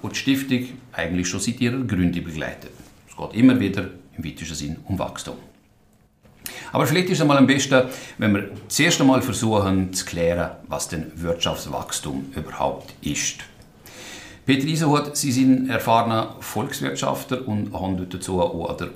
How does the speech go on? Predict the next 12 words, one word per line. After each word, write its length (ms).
Uni 160
Sankt 280
Gallen 280
doziert. 480
Wie 120
misst 540
man 120
denn 340
Wirtschaftswachstum? 1120
Was 140
ist 260
Wirtschaftswachstum? 960